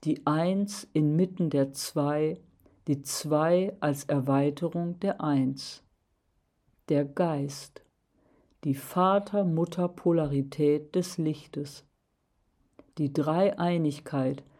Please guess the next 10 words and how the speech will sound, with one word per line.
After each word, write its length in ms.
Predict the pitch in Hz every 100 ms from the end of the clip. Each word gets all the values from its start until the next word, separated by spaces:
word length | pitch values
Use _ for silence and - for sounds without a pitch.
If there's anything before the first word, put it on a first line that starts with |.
| _ -
als 300 | 143 139 -
zentraler 880 | - 143 139 - 175 190 202 190 -
Ansatzpunkt 1080 | 156 165 160 151 - - 151 147 147 - 165
des 120 | -
Schöpfungsscheins, 1500 | - 196 190 - - 143 143 - - 143 139 147 139 - - _ _ _ _ _
Zentrum 760 | - - 190 196 202 - 202 180
seines 560 | 147 139 143 165 -
Herzschlages, 1040 | 160 147 139 - - 151 135 135 139 139 - _ _ _ _ _ -
alles 680 | 139 147 170 202 - - - _ _ _ _ -
eins. 800 | 147 131 123 131 139 - -